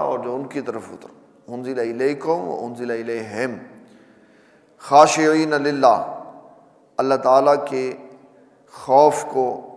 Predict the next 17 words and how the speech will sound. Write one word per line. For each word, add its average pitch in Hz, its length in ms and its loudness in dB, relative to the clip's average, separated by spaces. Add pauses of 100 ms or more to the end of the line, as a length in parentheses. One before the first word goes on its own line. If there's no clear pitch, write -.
(260)
अपने 120 320 -10
सामने 131 400 -6
रखते 120 360 -8
हुए 113 200 -10
सर 113 300 -10
झुका 107 300 -8
देते, - 320 -18 (1700)
खाश-, - 480 -6
खुशू 139 400 -6
व - 40 0
खुजू 135 320 -6
करते, - 400 -10 (840)
ला 143 380 10
यश्तरून 143 760 0
बिआयातिल्लाहि 131 1000 0
समनन 127 640 -8
कलीला, 123 380 -4